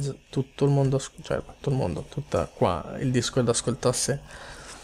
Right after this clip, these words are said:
le vostre conversazioni. Però per gli altri, se volete parlare, ragazzi,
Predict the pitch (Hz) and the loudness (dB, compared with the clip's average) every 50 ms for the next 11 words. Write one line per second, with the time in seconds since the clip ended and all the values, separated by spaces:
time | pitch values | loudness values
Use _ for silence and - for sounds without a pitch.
0 | - - - - - - - - - - - - - - - 139 139 131 - - | -16 -16 -16 -16 -16 -16 -18 -20 -14 -12 -10 -10 -10 -4 0 2 2 2 2 2
1 | 143 143 139 131 131 135 127 - - 131 - - - - 127 127 135 135 - - | 2 4 4 4 6 4 4 4 2 0 0 0 0 0 2 2 0 2 4 4
2 | 139 156 147 156 156 151 151 156 156 156 160 160 185 180 147 - 135 135 139 131 | 4 6 6 4 2 2 4 4 6 4 4 2 0 -4 -2 -2 0 0 0 0
3 | 156 147 147 147 143 147 147 156 160 165 151 139 135 143 151 147 - - 196 196 | 0 0 0 2 4 6 8 8 8 6 6 4 6 4 4 2 0 0 -2 -2